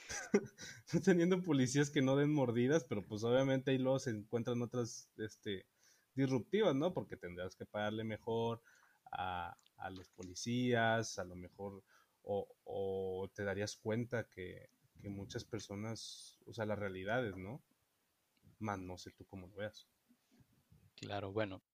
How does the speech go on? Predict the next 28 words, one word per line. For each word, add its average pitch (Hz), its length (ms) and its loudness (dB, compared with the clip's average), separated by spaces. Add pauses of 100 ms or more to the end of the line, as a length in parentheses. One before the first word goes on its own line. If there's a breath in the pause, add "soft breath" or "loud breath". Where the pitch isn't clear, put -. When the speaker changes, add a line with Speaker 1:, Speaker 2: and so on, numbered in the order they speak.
(140)
Speaker 2:
<clears throat> 196 400 2
siguiendo 123 800 4 (1040 soft breath)
mi 120 220 0
argumento, 113 600 0
¿no? 107 220 0
De, 101 180 -2 (300)
de - 140 -6
que - 120 -8
aquí - 180 -2
en 117 100 0
México 113 400 -2
el 101 100 -8
crimen 113 280 -2
organizado 107 460 -2
y 107 40 -2
la 104 120 -4
corrupción 104 500 -8
son 110 140 -4
el 110 80 -4
principal 104 520 -6
problema 104 520 -4
de 104 120 -10
la - 260 -20
desconfianza, 107 840 -8 (440)
o 107 140 -2
más 107 160 -2
bien 104 160 -6
el, 101 160 -10